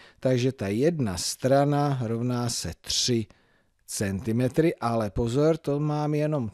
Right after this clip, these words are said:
část, já mám počítat obsah. Takže obsah rovná se A krát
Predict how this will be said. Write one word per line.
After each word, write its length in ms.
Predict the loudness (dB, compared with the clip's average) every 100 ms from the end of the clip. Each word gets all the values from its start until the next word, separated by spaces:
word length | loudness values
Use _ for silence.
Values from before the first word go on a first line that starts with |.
| -4
část, 920 | -2 -2 -4 -6 -2 0 0 -4 -14 -20 -14 -4
já 300 | -2 0 2
mám 280 | 0 -2
počítat 1080 | -2 -2 -2 -4 -4 0 2 4 0 -4 -16 -20 _ _
obsah. 760 | 2 2 2 -2 -4 -6 -10 -16 -20 -20 -20 -20 _
Takže 380 | 0 0 0 -4
obsah 600 | -6 -6 -2 2 2 2
rovná 440 | 0 0 -2 -2
se 180 | -2 -6
A 220 | -4 -6
krát 400 | -6 -8 -8 -10